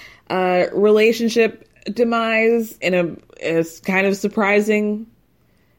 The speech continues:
mention it all sort of way for somebody who's only been on <laughs> television for about fifteen minutes. But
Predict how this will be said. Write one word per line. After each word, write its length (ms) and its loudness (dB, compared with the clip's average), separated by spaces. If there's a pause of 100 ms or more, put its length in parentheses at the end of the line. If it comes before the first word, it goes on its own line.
mention 440 0
it 120 2
all 180 0
sort 260 2
of 100 0
way 420 2
for 200 -4
somebody 380 0
who's 220 2
only 220 2
been 160 0
on 140 0
<laughs> 0 -
television 640 0
for 100 -10
about 260 -4
fifteen 400 -4
minutes. 400 -4 (380)
But 380 4